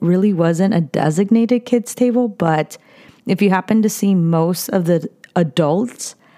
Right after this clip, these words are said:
at one table and the kids, like, in the living room or somewhere else, yeah,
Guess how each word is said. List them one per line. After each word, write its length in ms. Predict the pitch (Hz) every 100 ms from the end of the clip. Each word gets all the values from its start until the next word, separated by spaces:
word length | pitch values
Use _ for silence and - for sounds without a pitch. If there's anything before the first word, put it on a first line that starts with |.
| _ -
at 180 | 180 -
one 400 | 156 165 156 170
table 560 | 202 196 214 247 277 302 _ - - -
and 160 | 180
the 80 | 180
kids, 400 | 175 - 165 170
like, 220 | 170 160
in 120 | 165
the 100 | 156
living 400 | 156 202 208 214
room 440 | 208 196 190 190 170
or 240 | - - _ - - -
somewhere 360 | - 190 175 165
else, 280 | 196 -
yeah, 320 | 165 170 143